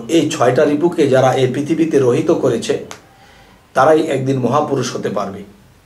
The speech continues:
তবে হে জগতবাসী, আজকের এই আলোচনাটি একটু ছোট করেই করলাম, কেননা কিছু কিছু আলাপ একটু দীর্ঘ হয়, কিছু কিছু আলোচনা একটু বড় হয়। তবে এই আলোচনাটি আজ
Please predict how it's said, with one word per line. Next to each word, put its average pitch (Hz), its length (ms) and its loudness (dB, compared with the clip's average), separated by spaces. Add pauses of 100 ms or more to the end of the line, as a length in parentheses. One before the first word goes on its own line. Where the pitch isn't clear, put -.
(1080)
তবে 160 200 4
হে 165 160 4
জগতবাসী, 127 600 -2 (1300)
আজকের 135 360 0
এই 175 160 4
আলোচনাটি 156 500 2
একটু - 220 -2
ছোট 120 260 -2
করেই 147 300 0
করলাম, 110 440 -4
কেননা 131 480 -2 (360)
কিছু - 220 -2
কিছু - 280 -2
আলাপ 131 320 0
একটু 143 220 -2
দীর্ঘ 151 280 2
হয়, 131 260 0 (240)
কিছু 170 200 -6
কিছু 170 280 -4
আলোচনা 123 500 -2
একটু 110 440 -8 (1500)
বড় 143 180 4
হয়। 101 260 -8 (960)
তবে 151 220 2
এই 165 160 4
আলোচনাটি 147 680 0
আজ 120 260 -2